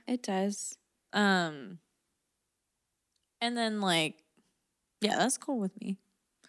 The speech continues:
Speaker 2: You just have to, it's just really a respect thing.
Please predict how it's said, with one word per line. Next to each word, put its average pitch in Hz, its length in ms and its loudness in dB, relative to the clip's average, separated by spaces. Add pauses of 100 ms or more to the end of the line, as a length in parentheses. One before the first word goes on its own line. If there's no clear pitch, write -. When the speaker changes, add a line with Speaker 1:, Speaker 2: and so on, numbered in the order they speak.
(600)
Speaker 2:
You 359 100 6
just 480 220 8
have 415 240 6
to, 247 600 6 (680)
it's - 220 6
just - 240 6
really 262 340 8
a 240 80 8
respect - 560 4
thing. - 460 -10